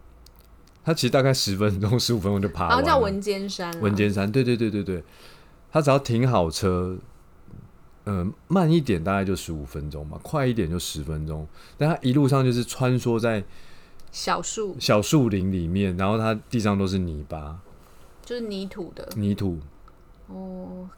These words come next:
Speaker 2: 听起来蛮好玩的啊。
Speaker 1: 对。对。然后每一个山，就是这两个山风景就完-，截然不同。嗯，金面山看到的景其实很辽阔，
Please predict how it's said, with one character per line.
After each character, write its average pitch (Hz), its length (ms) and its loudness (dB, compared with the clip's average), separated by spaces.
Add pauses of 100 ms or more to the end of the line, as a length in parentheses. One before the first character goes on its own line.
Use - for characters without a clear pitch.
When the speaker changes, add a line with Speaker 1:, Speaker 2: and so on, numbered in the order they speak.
Speaker 2:
听 311 120 -4
起 339 80 -2
来 226 80 4
蛮 185 120 2
好 175 160 0
玩 - 180 -8
的 - 80 -12
啊。 - 160 -10
Speaker 1:
对。 78 120 -6
对。 76 60 -10 (840)
然 131 100 2
后 170 80 4
每 131 280 4
一 135 40 2
个 127 460 6
山， 120 400 0
就 120 80 0
是 110 400 -2 (320)
这 156 100 -2
两 113 140 2
个 92 80 0
山 98 420 0 (260)
风 117 220 0
景 90 140 -2
就 95 120 2
完-， 85 280 -2
截 92 120 -2
然 80 200 -2
不 90 80 -4
同。 76 160 -6 (840)
嗯， 113 360 -2
金 165 160 0
面 180 320 4
山 127 240 2
看 123 180 -2
到 113 160 2
的 98 100 2
景 71 520 -6
其 92 160 -4
实 92 100 0
很 80 220 -2
辽 67 220 -6
阔， 71 340 -8